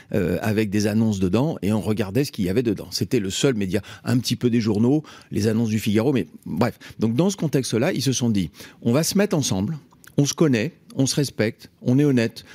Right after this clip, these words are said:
euh, on, on, on fait notre travail avec beaucoup de déontologie, et donc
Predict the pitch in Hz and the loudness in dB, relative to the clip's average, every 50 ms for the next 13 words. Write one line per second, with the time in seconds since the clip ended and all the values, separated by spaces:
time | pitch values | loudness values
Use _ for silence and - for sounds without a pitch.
0 | - - - - 107 101 95 95 95 98 101 104 92 98 85 - 139 131 123 117 | -20 -8 -2 0 0 2 2 2 2 2 2 2 2 2 0 2 0 0 0 2
1 | 117 117 113 104 104 98 123 135 123 - 131 131 - - 151 139 139 131 - - | 0 0 0 -2 -2 -2 -2 -2 -2 0 -2 -2 0 0 0 2 2 0 -2 -6
2 | - - 139 131 143 143 131 120 113 120 120 117 135 131 - 147 120 110 127 131 | -8 -4 -2 -2 0 0 0 2 0 0 0 -2 -4 -2 -2 -2 -2 2 2 2
3 | 123 120 110 - 113 107 107 104 104 113 156 185 - - - - - - - 156 | 2 2 0 0 2 2 2 2 2 0 0 -2 -2 -6 -20 -20 -12 0 2 2
4 | 143 135 147 139 143 165 165 | 2 4 2 2 2 0 -2